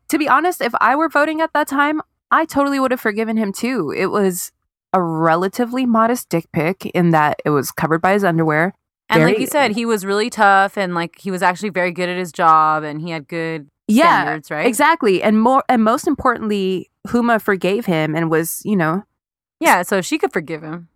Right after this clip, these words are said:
Speaker 1: Right. She w-, and people say that they're in the documentary, people, like, walk by on the street and say, you know, "We love you, Anthony. Like, if Huma forgave you, like, of course we're going to," and shit.
Speaker 2: Oh, wow.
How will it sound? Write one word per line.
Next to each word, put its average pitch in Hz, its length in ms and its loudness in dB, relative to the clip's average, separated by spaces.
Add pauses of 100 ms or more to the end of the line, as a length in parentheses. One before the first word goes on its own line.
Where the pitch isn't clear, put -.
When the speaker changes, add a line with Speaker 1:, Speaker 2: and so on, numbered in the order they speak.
Speaker 1:
Right. 233 320 2
She - 120 0
w-, 247 120 2
and 247 140 2
people 349 260 2
say 233 240 0
that 208 220 2
they're 220 160 2
in 202 140 0
the 202 80 -4
documentary, 214 560 -4
people, 220 260 -4
like, 165 240 0
walk 175 280 2
by 175 160 2
on 175 120 2
the 131 60 -6
street 170 440 -4
and 160 160 -4
say, 156 400 -2
you 185 80 -4
know, 156 220 0 (220)
"We 262 80 -4
love 330 280 2
you, 320 140 2
Anthony. 302 680 -6
Like, 214 160 -6
if 233 140 -14
Huma 311 260 -2
forgave 269 420 -2
you, 262 200 0
like, 220 220 0
of 202 120 -8
course 285 300 2
we're 262 160 0
going 220 300 0
to," 220 280 2
and 208 140 0
shit. 202 260 -2 (120)
Speaker 2:
Oh, 226 220 -4
wow. 208 340 -6